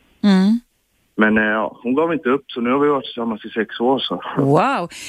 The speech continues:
Speaker 1: Men du, hur har ni pratat om det här sen? Hur, hur hon upplevde det, precis som Karin som mejlade mig, att få vänta då på dig i två år. Hur tänkte hon, hur resonerade hon? Vad, vad gjorde det värt att vänta?
Speaker 2: Ja, i, i hennes perspektiv så vet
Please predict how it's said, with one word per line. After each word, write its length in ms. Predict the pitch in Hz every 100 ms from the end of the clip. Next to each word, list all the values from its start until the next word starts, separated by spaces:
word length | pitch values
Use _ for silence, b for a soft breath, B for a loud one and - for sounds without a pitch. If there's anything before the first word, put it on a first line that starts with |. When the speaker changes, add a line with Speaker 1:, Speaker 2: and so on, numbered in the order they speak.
| -
Speaker 1:
Men 280 | 262 302 254
du, 220 | 247 233 -
hur 460 | 214 311 294 285 B B B
har 140 | 277
ni 120 | 269
pratat 680 | - - 330 294 262 - -
om 140 | - 370
det 60 |
här 180 | 262 233
sen? 600 | 214 - - 190 196 220
Hur, 380 | 226 214 240 202
hur 240 | 196 247 233
hon 340 | 370 392 330 262
upplevde 460 | - - 202 190
det, 80 | 185
precis 240 | 190 208 185
som 100 | 202
Karin 400 | - 226 214 269
som 140 | 285
mejlade 340 | 262 208 180 185
mig, 260 | 180 175 B B B
att 140 | - -
få 140 | 220
vänta 400 | 226 208 202 302
då 120 | 214
på 120 | 185
dig 220 | 180 175 180
i 40 |
två 440 | - 196 190 240
år. 100 | 214
Hur 160 | 180 214
tänkte 460 | - 254 208 185 208
hon, 140 | 208
hur 80 | 196
resonerade 600 | 196 - 208 190 185 175
hon? 220 | 185 185
Vad, 200 | 190 202
vad 220 | - 220
gjorde 320 | 226 233 202 220
det 60 |
värt 320 | 214 262 214
att 60 | 196
vänta? 500 | 208 226 180 - 247 B B B B _ _ _ B B B B B B B -
Speaker 2:
Ja, 400 | 135 139 151 151
i, 40 | 147
i 400 | 139 123 156 156
hennes 400 | 156 156 180 -
perspektiv 580 | 170 - 165 - 139
så 160 | 123 139
vet 260 | 143 170